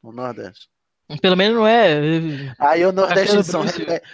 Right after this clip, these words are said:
Speaker 1: os nordestinos são rebeldes, contestadores, alegres e com os <laughs> uniformes mais legais de todos, né?
Speaker 2: É, não falou que gosta de farinha na comida, não?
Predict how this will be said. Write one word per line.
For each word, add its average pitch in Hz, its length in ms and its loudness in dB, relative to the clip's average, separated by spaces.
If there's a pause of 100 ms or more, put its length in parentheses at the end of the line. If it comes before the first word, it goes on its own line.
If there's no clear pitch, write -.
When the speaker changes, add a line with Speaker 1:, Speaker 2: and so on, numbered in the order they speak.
(120)
Speaker 1:
os 180 200 -4
nordestinos 190 760 -4
são 160 160 -6
rebeldes, 151 760 -2
contestadores, 156 1300 -4 (500)
alegres 151 760 -2
e 185 100 -12
com 175 140 -6
os 170 160 -8
<laughs> - 160 -16
uniformes 147 540 -6
mais 135 200 -4
legais 131 400 -2
de 139 80 -14
todos, 101 440 -8
né? 120 140 -6
Speaker 2:
É, 170 200 2
não 202 80 -6
falou 196 240 0
que 175 80 -14
gosta 185 200 -4
de 165 100 -6
farinha 190 440 -2
na 151 100 -4
comida, 165 300 -10
não? 180 220 -10